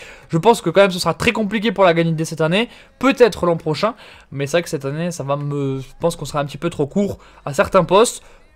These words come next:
Je l'espère, mais je pense pas. Euh, bref, euh, voilà, écoutez, on est quand même bien parti. On a une équipe de fous, hein. Il y a des jeunes, euh, de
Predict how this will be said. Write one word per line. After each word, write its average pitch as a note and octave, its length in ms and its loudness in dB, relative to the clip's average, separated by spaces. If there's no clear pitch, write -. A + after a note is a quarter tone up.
Je C3 80 -8
l'espère, D3+ 380 4
mais C#3 100 -4
je C3+ 80 -4
pense C3+ 220 -6
pas. - 200 -2
Euh, C#3 280 4
bref, A#3+ 300 4
euh, G#3 220 4
voilà, F3+ 220 4
écoutez, G3+ 260 -2
on F#3+ 80 0
est D#3+ 40 -2
quand E3 80 0
même D#3+ 60 2
bien E3 140 0
parti. E3 240 -6
On D#3+ 40 -2
a C3+ 60 -4
une B2 60 -6
équipe C3+ 180 -8
de C#3 100 -4
fous, C3+ 240 -6
hein. B2 80 -4
Il B2 40 -6
y - 20 -6
a A2+ 60 -8
des B2 100 -6
jeunes, D3 240 -2
euh, A2+ 120 -8
de A2 40 -16